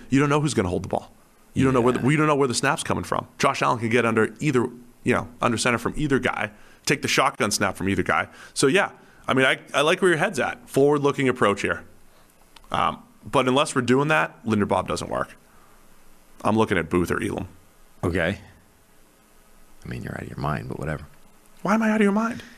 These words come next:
Speaker 2: 'Cause
Speaker 1: What
Speaker 2: you
Speaker 1: are you gonna
Speaker 2: don't
Speaker 1: do with Linderbaum? What are you gonna figure out? Figure it out later. We gotta figure it out now. You gotta have a plan for this, for these prospects here.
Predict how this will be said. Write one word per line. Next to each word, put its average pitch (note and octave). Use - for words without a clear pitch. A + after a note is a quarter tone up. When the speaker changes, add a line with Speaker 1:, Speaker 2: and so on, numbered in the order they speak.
Speaker 2:
'Cause F3+
Speaker 1:
What F3
Speaker 2:
you A3
Speaker 1:
are -
you A3+
gonna A3+
Speaker 2:
don't A3
Speaker 1:
do G3+
with G3
Linderbaum? A#2
What E3+
are -
you G3
gonna F#3
figure D#3+
out? -
Figure D3+
it D3
out C3+
later. A#2+
We A#2
gotta G#3
figure A#3
it A3
out G#3
now. A#3
You F3
gotta G3
have D#3+
a A#2
plan A3
for -
this, G2+
for -
these A2
prospects -
here. -